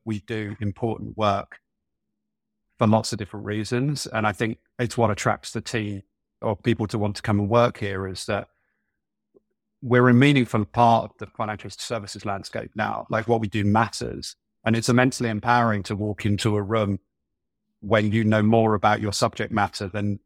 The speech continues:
anybody else on earth. You certainly know more about your subject matter than the person you're talking to in that meeting or on stage at that event or on a podcast.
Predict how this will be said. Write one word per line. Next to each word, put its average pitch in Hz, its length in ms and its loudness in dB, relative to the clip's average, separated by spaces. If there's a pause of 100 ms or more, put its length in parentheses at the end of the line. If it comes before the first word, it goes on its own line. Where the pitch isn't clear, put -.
(120)
anybody 107 300 -2
else 98 240 -2
on 98 100 -4
earth. 98 400 -6 (540)
You 104 80 -6
certainly 110 320 2
know 107 140 2
more 101 180 0
about 104 180 -4
your 104 120 -6
subject - 360 -6
matter 104 360 -4
than 98 160 -6
the 95 60 -8
person 98 340 -4
you're 95 80 -8
talking 104 360 -8
to 101 140 -6
in 95 120 -4
that 95 200 -4
meeting 101 400 -10
or 95 160 -8
on 98 160 -6
stage 101 420 0
at 101 100 -8
that 104 180 2
event 101 420 0
or 98 180 -4
on 95 100 0
a 87 40 -6
podcast. - 720 0